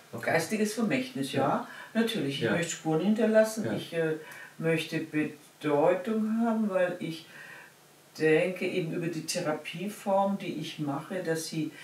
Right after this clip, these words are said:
Speaker 2: der Stein der Weisen ist, behaupte ich jetzt einfach mal. Die Therapieform ist die Stein der Weisen. Und,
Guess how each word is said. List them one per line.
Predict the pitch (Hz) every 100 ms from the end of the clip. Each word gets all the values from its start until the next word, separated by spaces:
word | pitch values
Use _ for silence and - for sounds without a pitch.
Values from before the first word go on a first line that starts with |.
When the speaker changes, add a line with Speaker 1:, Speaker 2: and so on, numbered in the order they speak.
| - -
Speaker 2:
der | 165
Stein | 165 - 147 139 151
der | 151 147
Weisen | 147 139 147 143 143 139
ist, | 175 254 - - - - - - - - - - - -
behaupte | 156 156 - 185
ich | 202
jetzt | -
einfach | - - - 190
mal. | 190 226 - - - - - -
Die |
Therapieform | 151 - 151 147 - 170 165 -
ist | -
die | 147
Stein | - 156 143
der | - 131
Weisen. | 131 139 - 208 - - - - -
Und, | 151 151 143